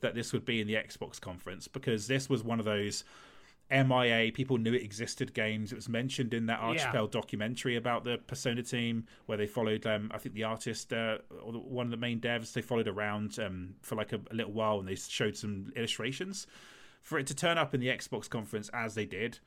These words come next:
Speaker 1: was pretty incredible, I thought. And I just, a-, and then everything they showed was in-game. So, yeah, c-,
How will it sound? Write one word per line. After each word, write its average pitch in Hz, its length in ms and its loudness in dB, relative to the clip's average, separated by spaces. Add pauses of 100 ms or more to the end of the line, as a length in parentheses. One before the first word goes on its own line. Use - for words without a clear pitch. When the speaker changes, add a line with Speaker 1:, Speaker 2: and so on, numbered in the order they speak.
(140)
Speaker 1:
was 113 340 2 (100)
pretty 156 380 0
incredible, 104 460 -2
I 85 100 -6
thought. 90 280 -6
And 110 120 -2
I 113 140 0
just, 139 240 -2
a-, 151 260 -4
and 147 100 2
then 151 120 6
everything 143 400 2
they 127 80 2
showed 113 240 2
was 104 180 -4
in-game. 92 460 -4
So, 95 420 -2
yeah, 90 220 -8 (180)
c-, - 60 -2